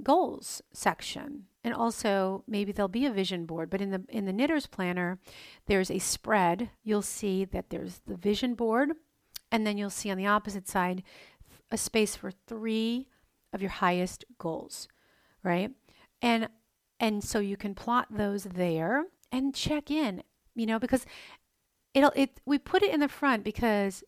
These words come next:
you, when you, as soon as you open your book, you're gonna see them. And I also encourage that you write, you, you, you know, you put a note in your monthly or your, on a weekly, the beginning of your weekly page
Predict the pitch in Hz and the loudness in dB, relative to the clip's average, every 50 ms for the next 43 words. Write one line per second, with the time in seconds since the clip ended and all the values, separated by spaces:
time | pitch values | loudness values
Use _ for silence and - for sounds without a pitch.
0 | _ _ _ _ _ - - 240 277 - - 254 262 269 269 - - 330 339 359 | _ _ _ _ _ -6 -2 -2 -2 0 0 -2 -2 -2 -2 -4 -2 -2 0 0
1 | 349 - 302 - - 240 233 - 240 214 208 196 202 269 - - - 202 202 202 | 0 -2 -2 -2 -2 -2 -2 -2 -4 -6 -4 -4 -2 -2 -4 -4 -6 -8 -6 -6
2 | 185 - - 247 226 185 190 - - - _ _ _ _ _ _ - - - _ | -6 -6 -6 -6 -6 -6 -6 -10 -10 -14 _ _ _ _ _ _ -20 -20 -20 _
3 | _ - - - - - - - _ - - 240 - - 262 294 349 392 359 294 | _ -20 -20 -20 -20 -20 -20 -20 _ -2 0 0 2 2 4 4 6 6 6 4
4 | 247 226 - - 220 196 190 185 190 190 - - 190 170 165 170 180 175 - - | 4 2 0 -2 -2 -2 -2 -2 -6 -8 -8 -6 -4 -2 -2 -2 -2 -4 -4 -4
5 | 180 180 185 190 196 202 196 190 190 185 190 190 202 240 247 - - - - - | -4 -2 -2 -4 -4 -4 -4 -6 -6 -2 0 2 2 0 -2 -4 -8 -10 -10 -10
6 | - - 214 208 214 - 214 208 202 - 254 247 226 208 208 208 202 - - 285 | -10 -10 -10 -8 -8 -8 -8 -8 -6 -4 -2 0 0 0 -2 -4 -6 -4 0 2
7 | 311 349 - - - 262 240 226 220 214 233 277 311 - _ - _ _ _ _ | 2 0 0 -4 -4 -2 0 2 2 2 2 2 0 -2 _ -20 _ _ _ _
8 | _ _ _ - - - 233 226 220 220 214 214 208 208 208 208 208 208 214 226 | _ _ _ -16 -8 -6 -4 -2 -2 -2 -2 -2 -2 -4 -4 -4 -4 -2 -2 -2
9 | 233 233 - - 240 233 233 226 226 226 220 208 196 196 196 190 190 196 - - | -2 -2 -6 -6 -4 -2 -2 0 0 -2 -2 -2 -2 -2 -2 -4 -4 -6 -6 -4
10 | 202 190 180 175 190 233 240 - - 247 226 196 202 185 214 214 220 220 214 196 | -4 -4 -4 -2 -2 -2 -4 -4 -6 -6 -4 -4 -4 -2 -2 -2 -2 -2 -4 -4
11 | 196 190 196 226 233 - - 247 240 - - 233 226 226 220 220 208 - - - | -4 -4 -2 -4 -4 -2 -2 -4 -4 -2 -2 0 2 2 2 0 0 -4 -10 -12